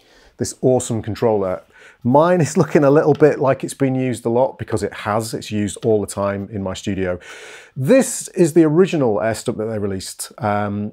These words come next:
I think they call it the multi-controller now because this basically is their flagship device. It weighs a lot more than the AirStep Play.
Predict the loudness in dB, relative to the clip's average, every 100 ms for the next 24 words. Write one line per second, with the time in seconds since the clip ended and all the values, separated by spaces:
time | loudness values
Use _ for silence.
0 | -10 -4 -2 0 2 2 2 0 0 2
1 | 0 -2 -6 -4 -4 -4 -4 -4 -6 -8
2 | -8 -6 -4 0 2 2 0 2 2 0
3 | -4 -4 -2 -6 -2 -2 -2 -6 -10 -8
4 | -8 -8 -12 -6 -4 -2 -2 -4 -4 -8
5 | -8 -10 -8 -10 -10 -8 -8